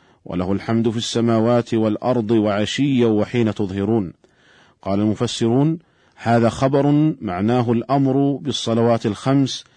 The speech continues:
في هذه الأوقات، حين تمسون المغرب والعشاء، وحين تصبحون الصبح، وعشيا العصر، وحين تظهرون الظهر، والصلاة تسمى سبحة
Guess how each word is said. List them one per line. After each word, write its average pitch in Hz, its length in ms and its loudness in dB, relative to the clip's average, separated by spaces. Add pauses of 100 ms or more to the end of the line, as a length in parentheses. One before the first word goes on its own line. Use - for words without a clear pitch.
(200)
في 113 140 -2
هذه 120 420 2
الأوقات، 113 600 -2 (560)
حين 113 320 0
تمسون 139 760 0 (400)
المغرب 113 500 2
والعشاء، 104 520 -2 (540)
وحين 117 400 -2
تصبحون 127 800 0 (140)
الصبح، - 600 -6 (420)
وعشيا 139 840 2 (100)
العصر، 107 520 -2 (500)
وحين 120 420 0
تظهرون 123 760 0 (120)
الظهر، 101 420 -4 (760)
والصلاة 117 460 0
تسمى 110 640 -2
سبحة 98 460 -6